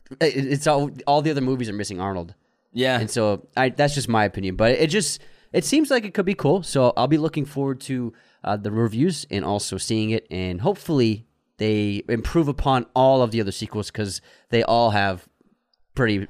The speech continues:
Speaker 1: pretty
Speaker 2: I had,
Speaker 1: trash
Speaker 2: the
Speaker 1: scripts.
Speaker 2: last one I had such high hopes for because Shane Black wrote and
Speaker 1: Yeah.
Speaker 2: directed it, and Shane Black,
Speaker 1: That
Speaker 2: I
Speaker 1: was,
Speaker 2: think's
Speaker 1: yeah.
Speaker 2: a great writer-director,
Speaker 1: Yeah.
Speaker 2: but I was a little disappointed from
Speaker 1: Yeah,
Speaker 2: his
Speaker 1: I was
Speaker 2: movie and his
Speaker 1: disappointed
Speaker 2: take,
Speaker 1: too.
Speaker 2: and, you know,
Speaker 1: Yeah.
Speaker 2: they just went, they just went a cliche route of just, like, a, a mega
Speaker 1: Yeah.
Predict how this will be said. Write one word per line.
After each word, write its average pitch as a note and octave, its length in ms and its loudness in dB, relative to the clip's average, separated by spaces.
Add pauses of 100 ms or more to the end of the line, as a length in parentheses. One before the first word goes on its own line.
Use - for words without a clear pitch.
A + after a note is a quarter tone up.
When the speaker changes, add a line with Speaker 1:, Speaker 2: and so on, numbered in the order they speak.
(100)
Speaker 1:
pretty B2 180 0
Speaker 2:
I F#3 80 0
had, B3+ 300 -2
Speaker 1:
trash G2 300 0
Speaker 2:
the C3+ 60 -10
Speaker 1:
scripts. C3+ 160 0
Speaker 2:
last F#3+ 280 -2
one F#3+ 100 -2
I C#3 80 0
had B2 200 -2
such E3 220 -4
high F3 180 0
hopes C#3+ 280 -2
for G#2 180 -4
because F#2+ 280 -4
Shane G#2 300 -6
Black G#2 280 -2
wrote F#2+ 160 -4
and F2+ 80 -4
Speaker 1:
Yeah. G2+ 120 2
Speaker 2:
directed G2+ 300 -2
it, F#2 60 -4
and F#2 120 -8
Shane G#2+ 180 -6
Black, G#2 160 -2
Speaker 1:
That D3 120 2
Speaker 2:
I - 20 2
Speaker 1:
was, E3 160 2
Speaker 2:
think's B2+ 140 -8
Speaker 1:
yeah. G#2 380 0
Speaker 2:
a F#2 100 -2
great A#2 260 0
writer-director, G#2+ 680 0
Speaker 1:
Yeah. G2 40 0
Speaker 2:
but G2 240 -2
I A#2+ 120 2
was A#2+ 140 -2
a A#2+ 60 -2
little B2 180 -2
disappointed A2+ 640 -6 (140)
from G#2+ 140 -4
Speaker 1:
Yeah, F2 80 -2
Speaker 2:
his A2 180 -2
Speaker 1:
I G#2+ 80 0
was A2 160 0
Speaker 2:
movie G#2+ 200 -2
and G2+ 60 -4
his G2+ 120 -2
Speaker 1:
disappointed F2+ 200 0
Speaker 2:
take, A2 180 0
Speaker 1:
too. F#2 60 -4
Speaker 2:
and, G2 80 -6
you G2 80 -2
know, F2 80 -2
Speaker 1:
Yeah. G2+ 40 -2
Speaker 2:
they G#2+ 80 -2
just A2 140 -6
went, A2 180 -2 (560)
they D3+ 100 -2
just D3 160 0
went D3 140 2
a - 20 -4
cliche C#3+ 480 0
route B2 220 4
of G#2+ 80 -2
just, A2 160 -6
like, G#2 100 -4
a, F2 140 -2
a F#2+ 40 -4
mega A#2 280 0
Speaker 1:
Yeah. A2 40 0